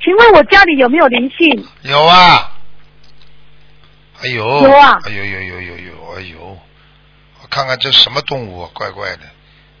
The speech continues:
Speaker 2: 哎呦。
Speaker 1: 啊？
Speaker 2: 嘴巴鼻子嘛有点像，哎呦，像狗。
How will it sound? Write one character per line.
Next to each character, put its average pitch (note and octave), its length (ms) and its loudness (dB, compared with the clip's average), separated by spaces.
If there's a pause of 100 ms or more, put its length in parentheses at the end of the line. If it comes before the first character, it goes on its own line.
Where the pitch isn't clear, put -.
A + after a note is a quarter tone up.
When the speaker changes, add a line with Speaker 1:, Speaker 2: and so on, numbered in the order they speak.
(600)
Speaker 2:
哎 G#2 60 -20
呦。 F#2+ 100 -16
Speaker 1:
啊？ - 180 -2 (540)
Speaker 2:
嘴 A#2+ 280 -10
巴 E3 280 2
鼻 D#3 320 -8
子 E3 200 -8
嘛 D#3 120 -2
有 C#3 240 -2
点 C3 260 -2
像， B2 540 0 (1300)
哎 G#2 180 -10
呦， G2 160 -12
像 A#2+ 300 -10
狗。 F#2+ 420 -10